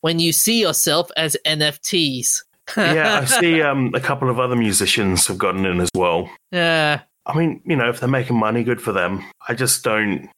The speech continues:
Speaker 2: see how this is sustainable or how it's going to shake out after this. I don't s-, like, I kind of think that it's being incredibly hyped up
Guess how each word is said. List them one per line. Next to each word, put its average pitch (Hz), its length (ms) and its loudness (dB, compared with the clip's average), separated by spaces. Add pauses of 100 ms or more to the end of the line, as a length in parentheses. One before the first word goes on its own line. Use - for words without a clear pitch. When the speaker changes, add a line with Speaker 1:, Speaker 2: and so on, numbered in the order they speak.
Speaker 2:
see 113 280 0
how 104 200 0
this 98 240 0
is 101 260 2
sustainable 104 640 0
or 87 240 2
how 101 240 0
it's 87 140 -4
going 95 400 0
to 87 480 -2 (560)
shake 107 340 0
out 101 220 0
after 92 240 -2
this. 87 180 -4
I 117 120 0
don't 175 220 0
s-, - 200 0 (380)
like, 139 260 -4 (100)
I 131 180 -2 (180)
kind 190 400 0
of - 120 -4
think 131 340 0
that 117 180 0
it's - 260 -2
being 127 300 2
incredibly 123 680 0
hyped 95 400 -2
up 82 320 -2